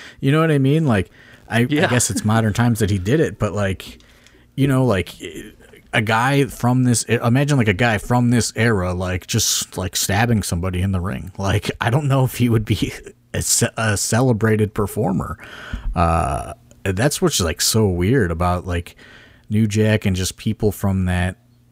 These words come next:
Speaker 1: you know, previous generation of, of wrestlers. It's just, like, eh, I don't know. It's, it's, it's, it's crazy to think about, you know? Like, I mean, everyone's watched, you know, the,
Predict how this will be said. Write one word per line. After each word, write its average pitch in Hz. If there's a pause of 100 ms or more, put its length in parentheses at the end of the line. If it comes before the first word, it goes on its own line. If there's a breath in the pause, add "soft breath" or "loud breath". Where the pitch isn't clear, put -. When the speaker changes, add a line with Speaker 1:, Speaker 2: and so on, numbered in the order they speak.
(140)
Speaker 1:
you 107
know, 87 (260)
previous 101
generation 92
of, 85
of 85
wrestlers. 90
It's 82
just, -
like, -
eh, 82 (180)
I 98
don't 98
know. 95
It's, -
it's, - (720 loud breath)
it's, -
it's -
crazy 202
to 147
think 165
about, 78
you 90
know? 87
Like, 92
I 98
mean, 95
everyone's 101
watched, 92 (420)
you 95
know, 90
the, 87